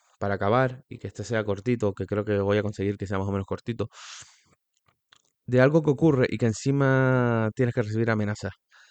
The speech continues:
Mm, partido, descanso, los chicos se van a ir a la caseta y la persona encargada de abrir la caseta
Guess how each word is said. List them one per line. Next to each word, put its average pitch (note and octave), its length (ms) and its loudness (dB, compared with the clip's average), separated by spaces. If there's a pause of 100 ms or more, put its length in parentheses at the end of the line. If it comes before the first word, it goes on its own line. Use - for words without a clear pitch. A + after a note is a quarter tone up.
(1160)
Mm, B2+ 1080 0 (1120)
partido, F#3+ 560 0 (720)
descanso, F#3+ 760 0 (300)
los - 180 -12
chicos A2 240 -4
se A#2 80 -4
van A2+ 160 0
a A2 40 -2
ir G#2+ 80 0
a G#2+ 60 2
la A2 100 0
caseta F#3 340 -4 (1300)
y C3+ 120 2
la C#3 100 4
persona C#3+ 300 2
encargada D#3+ 420 2
de A#2+ 60 2
abrir C#3 140 2
la D#3+ 160 0
caseta F#3 460 -4